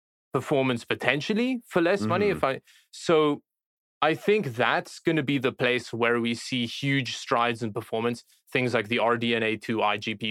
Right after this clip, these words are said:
Speaker 1: Us and stuff like that, uh, which will be more exciting. But then again, they're not gonna compete with, like, the, the, the, the thirty fifty and that kind of thing. So, yeah, I think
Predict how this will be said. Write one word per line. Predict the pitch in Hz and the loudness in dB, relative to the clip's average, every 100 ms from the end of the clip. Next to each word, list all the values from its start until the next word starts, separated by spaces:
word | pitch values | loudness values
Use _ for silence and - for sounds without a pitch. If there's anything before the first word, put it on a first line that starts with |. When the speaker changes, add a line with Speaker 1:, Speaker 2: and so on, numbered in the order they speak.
| 110 | -4
Speaker 1:
Us | 104 | -6
and | 107 | -10
stuff | - - | -4 -2
like | 113 104 | -2 -2
that, | 110 117 151 _ _ _ _ _ - | 0 0 -2 _ _ _ _ _ 0
uh, | 110 | 2
which | 110 123 | 2 0
will | 160 | 0
be | 139 151 | 2 2
more | 143 139 160 | 4 6 4
exciting. | 143 - 135 135 123 | 2 2 2 0 2
But | 226 185 - | 4 4 2
then | 160 | 0
again, | 151 190 | 4 4
they're | 135 | 4
not | 131 147 | 2 2
gonna | 147 | 0
compete | 135 120 104 208 139 - - | -2 -4 -2 -2 -2 -6 -2
with, | 113 107 - _ _ _ _ _ _ | -2 -2 -12 _ _ _ _ _ _
like, | 113 104 101 | -2 -2 -2
the, | 117 117 104 | -2 0 0
the, | 107 120 110 | -2 -2 -2
the, | 120 123 120 117 | 0 2 2 0
the | 120 | -4
thirty | - 123 113 | 0 -2 -2
fifty | - 110 - 104 | -4 -6 -6 -6
and | 104 | -4
that | 104 | -4
kind | - 107 | -4 -6
of | - | -6
thing. | 98 67 | -10 -12
So, | - 113 110 110 _ _ _ _ _ _ - | -6 -2 -2 -4 _ _ _ _ _ _ -2
yeah, | 110 104 | 2 2
I | |
think | 104 - 123 | 0 -2 -2